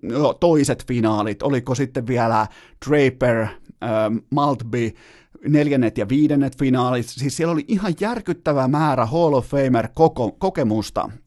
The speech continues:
siinä joukkueessa, joten tota, mulla on siis edelleen vahva o-, olo tai tunne siitä, että totta kai, kun Toronto etsii jotakin ja ne lähtee rakentamaan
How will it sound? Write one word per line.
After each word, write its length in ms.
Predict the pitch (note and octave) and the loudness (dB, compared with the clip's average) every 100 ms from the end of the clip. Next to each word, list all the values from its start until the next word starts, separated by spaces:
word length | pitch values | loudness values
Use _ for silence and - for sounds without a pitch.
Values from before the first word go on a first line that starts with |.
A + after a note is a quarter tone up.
| - | -8
siinä 200 | C3+ A#2 | -4 0
joukkueessa, 760 | B2+ C3+ G#2+ A2 F2 F#2+ E2 - - - - - | 2 0 -2 -4 -6 -6 -8 -8 -16 -20 -14 -6
joten 280 | B2+ C3+ C3 | -2 0 0
tota, 580 | B2+ B2 C3 B2+ B2+ - - - - - - - - | -2 0 2 2 2 -2 -12 -20 -20 -20 -20 -20 -10
mulla 240 | - A3 A#3 | -4 0 0
on 80 | F#3 | 0
siis 200 | E3+ D#3+ | -4 -2
edelleen 400 | E3 D#3 C#3+ B2 | 0 2 2 2
vahva 300 | C#3+ C3 B2 | 0 2 -2
o-, 200 | - - - D#3 | -2 -6 0 2
olo 160 | C#3 | 2
tai 220 | C3 A#2 | 2 -2
tunne 340 | G#2+ C3+ B2+ A#2 | -2 -2 0 -2
siitä, 460 | - A#2+ A2+ A2 | -4 -4 -2 -4
että 340 | G2+ - G#2+ G2+ - - - | -4 -4 -4 -4 -10 -20 -10
totta 220 | F#3+ - | -8 -6
kai, 300 | - A#2+ G2 - | -2 0 0 -6
kun 120 | - B2+ | -10 -4
Toronto 400 | F#3 F#3+ - D3+ | -2 -2 -2 -2
etsii 380 | D3+ - C3+ | -2 -4 -4
jotakin 540 | A#2+ B2+ C3 B2+ A2 G#2 | -2 -2 -2 -2 -4 -2
ja 80 | B2 | 0
ne 100 | A#2 | 0
lähtee 320 | A#2+ - A#2+ | 0 -2 -2
rakentamaan 580 | B2 C3 A#2 G#2+ G#2 | -2 0 -2 -2 -4